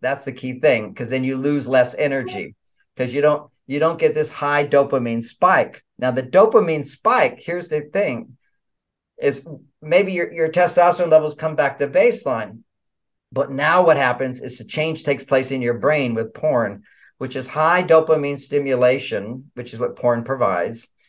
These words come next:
much higher dopamine stimulation than a, a real woman would, unless it's the newness. But that high dopamine stimulation causes desensitization of dopamine receptor sites.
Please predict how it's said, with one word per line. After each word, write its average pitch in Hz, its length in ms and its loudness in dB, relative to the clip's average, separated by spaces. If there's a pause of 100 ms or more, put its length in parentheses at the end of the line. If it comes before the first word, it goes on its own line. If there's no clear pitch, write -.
(320)
much 131 220 -2
higher 135 260 2
dopamine 120 480 0
stimulation 113 680 -2
than 104 160 -4
a, 101 260 -2
a 107 80 -4
real 107 200 -2
woman 104 360 -6
would, 98 220 -4
unless 113 280 -4
it's 110 160 -12
the 117 120 -2
newness. 104 560 -8 (480)
But - 100 -10
that 143 140 4
high 175 280 0
dopamine 180 500 0
stimulation 143 760 0
causes 127 600 -2 (300)
desensitization 147 1700 -2 (180)
of 143 420 4
dopamine 143 640 0
receptor 170 500 -2
sites. - 540 -6